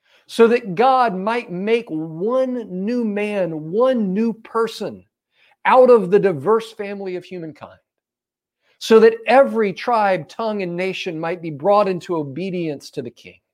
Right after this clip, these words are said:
that the hostility might die. If we don't die to eternal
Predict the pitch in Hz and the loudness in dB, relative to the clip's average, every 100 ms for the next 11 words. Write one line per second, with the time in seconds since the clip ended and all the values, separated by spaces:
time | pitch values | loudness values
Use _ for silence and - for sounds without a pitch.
0 | _ _ _ _ _ _ _ _ _ 156 | _ _ _ _ _ _ _ _ _ -4
1 | 160 175 - 143 - - - - 196 180 | 2 2 2 -2 -2 -10 -6 2 4 4
2 | 135 104 92 _ _ _ _ - 135 139 | 2 -2 -10 _ _ _ _ -12 -2 0
3 | 135 117 104 104 107 - _ _ _ _ | 0 -4 -6 -6 -12 -20 _ _ _ _
4 | _ _ - 185 185 226 240 233 220 220 | _ _ -2 -2 2 2 6 6 4 0
5 | 139 127 170 175 180 156 139 123 - 190 | -10 0 2 4 4 2 -2 -12 -8 -2
6 | 160 160 - - - - 226 214 214 202 | 0 0 -4 -12 -12 -4 -2 0 -2 -4